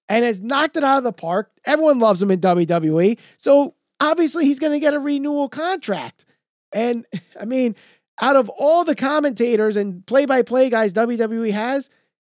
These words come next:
Pat McAfee's easily number one. He is the best thing they have on the commentary team. And he's brought up, Mi-,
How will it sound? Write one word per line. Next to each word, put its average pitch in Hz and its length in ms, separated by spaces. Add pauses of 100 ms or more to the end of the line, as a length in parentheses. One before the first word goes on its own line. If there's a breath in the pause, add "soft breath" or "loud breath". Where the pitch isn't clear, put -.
(600)
Pat 370 220
McAfee's 277 500
easily 311 340
number 190 240
one. 220 420 (220)
He 330 140
is 226 180
the 311 180
best 269 340
thing 269 180
they 214 120
have 226 280
on 202 120
the 180 80
commentary 185 580
team. 139 320 (640)
And 233 280 (220)
he's 262 200
brought 285 320
up, 302 200 (140)
Mi-, 254 80